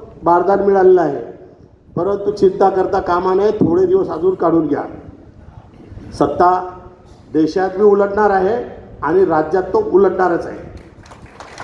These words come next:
साहेब, पहिल्या टप्प्यात आणि दुसऱ्या टप्प्यामध्ये जे माहिती आहे त्या माहितीमध्ये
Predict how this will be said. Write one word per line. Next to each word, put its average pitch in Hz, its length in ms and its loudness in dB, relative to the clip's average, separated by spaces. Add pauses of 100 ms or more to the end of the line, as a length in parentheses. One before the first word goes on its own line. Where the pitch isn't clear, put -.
(2250)
साहेब, 202 240 0
पहिल्या 202 360 0
टप्प्यात 226 460 -2
आणि 226 180 -6
दुसऱ्या 233 380 -8
टप्प्यामध्ये 226 1000 -2 (1900)
जे 453 100 6
माहिती 381 440 -2
आहे 220 400 -2
त्या 220 120 -6
माहितीमध्ये 220 600 -4